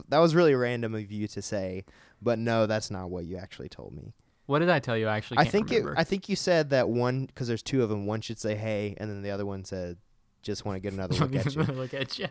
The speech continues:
Speaker 1: That's really good, but unfortunately, I had already ordered them, um, when you said
Speaker 2: You
Speaker 1: that.
Speaker 2: ordered these?
Speaker 1: Oh, yeah. I got 'em
Speaker 2: What?
Speaker 1: already. Um, I'll post a
Speaker 2: What?
Speaker 1: picture of 'em on Twitter. Remind me.
Speaker 2: What do they say?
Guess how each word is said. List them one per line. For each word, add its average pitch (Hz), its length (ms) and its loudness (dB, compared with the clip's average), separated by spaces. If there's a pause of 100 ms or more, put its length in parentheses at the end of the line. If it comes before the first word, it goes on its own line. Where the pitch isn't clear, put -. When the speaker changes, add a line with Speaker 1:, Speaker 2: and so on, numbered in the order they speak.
(160)
Speaker 1:
That's 147 260 2
really 170 280 8
good, 127 400 4
but 117 160 2
unfortunately, 131 680 2
I 117 120 2
had 120 220 2
already 110 240 4
ordered 110 340 2
them, 98 320 -4 (300)
um, 95 340 -10 (840)
when 98 600 -8
you 101 180 -8
said 117 200 -2
Speaker 2:
You 180 80 4
Speaker 1:
that. 131 180 2
Speaker 2:
ordered 185 420 2
these? 233 440 -2 (160)
Speaker 1:
Oh, 254 120 10
yeah. 123 320 4 (380)
I 135 60 0
got 156 220 0
'em - 60 0
Speaker 2:
What? 247 160 2
Speaker 1:
already. 95 240 -8 (580)
Um, 107 260 -6
I'll 147 80 4
post - 260 4
a 170 40 0
Speaker 2:
What? 165 80 -6
Speaker 1:
picture 165 240 2
of 120 80 2
'em 117 80 -4
on 107 100 -4
Twitter. 95 300 -4
Remind 107 360 -6
me. 87 80 -12
Speaker 2:
What 180 120 0
do 208 60 2
they 202 140 0
say? 202 460 -2